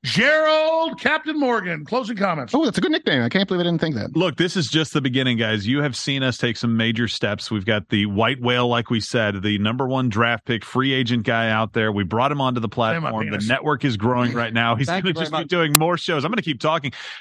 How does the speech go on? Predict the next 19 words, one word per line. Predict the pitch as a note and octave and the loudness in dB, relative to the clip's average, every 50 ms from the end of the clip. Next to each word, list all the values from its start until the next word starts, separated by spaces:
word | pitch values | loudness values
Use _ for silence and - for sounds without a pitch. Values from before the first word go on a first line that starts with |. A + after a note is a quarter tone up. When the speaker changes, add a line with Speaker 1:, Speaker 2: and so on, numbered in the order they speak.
| - - - | -12 -6 -2
Speaker 3:
He's | D3+ E3 | 0 0
gonna | B3 B3+ | 2 2
be | G#3 | 2
doing | F#3 A3+ G#3 F3+ D3+ | 2 2 2 4 4
more | D3 D#3 E3+ G3 G3 E3 | 4 2 2 2 0 0
shows, | - - E3+ E3 D#3 A#2+ | 0 0 0 0 0 0
more | A#2+ C3+ D#3 F#3 F#3 | 0 0 2 0 0
content. | - - D3+ D3 D3 D3 - - D3 D3 B2+ | -2 -2 -2 -2 -2 -2 -2 -4 -4 -2 -2
Like, | B2 A#2+ G#2 - | -2 -2 -2 0
listen, | C3 C3+ D#3 - - B2+ G#2+ G2+ | 0 0 0 0 0 -2 -2 -2
if | - A2+ - - | -4 -6 -4 -2
you | A#2 A2+ B2 D3 F3 | -2 0 2 2 2
wanna | F3+ D3 C3 C#3+ C#3 D3 C3+ | 2 2 2 2 2 2 2
win, | A2+ A2+ A2+ A#2+ C3 D3 D#3+ D3+ _ - | 2 2 2 2 0 0 -2 -4 _ -2
this | B2+ D#3+ E3+ - | 0 0 0 0
is | B3+ A3+ F#3+ | 0 0 2
not | G3 F#3 F3+ F3 E3+ | 2 2 2 2 2
a, | - C#3 C3+ C3 B2+ B2+ | 0 0 0 0 0 0
a | C3+ | -2